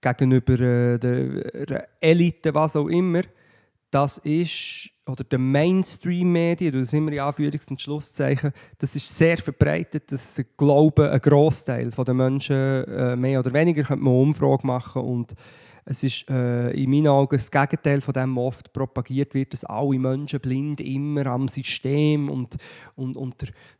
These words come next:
Schulmedizin vertrauen und alles immer Medizin nehmen. Ich glaube, es ist eher so, dass, ähm, extrem viele Leute trotz der Wichtigkeit von Impfungen und trotz der nachweisbaren, ähm,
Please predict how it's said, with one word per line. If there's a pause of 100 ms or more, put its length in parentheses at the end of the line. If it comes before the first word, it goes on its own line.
(100)
Schulmedizin
vertrauen
und
alles
immer
Medizin
nehmen.
Ich
glaube,
es
ist
eher
so,
dass,
ähm, (760)
extrem
viele
Leute (260)
trotz
der
Wichtigkeit
von
Impfungen
und
trotz
der
nachweisbaren,
ähm,